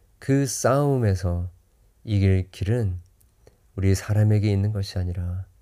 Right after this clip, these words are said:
오직, 아, 여호와 하나님께만 있다라는 것입니다.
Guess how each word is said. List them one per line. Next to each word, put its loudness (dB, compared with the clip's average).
오직, 2
아, -10
여호와 0
하나님께만 -2
있다라는 -2
것입니다. -10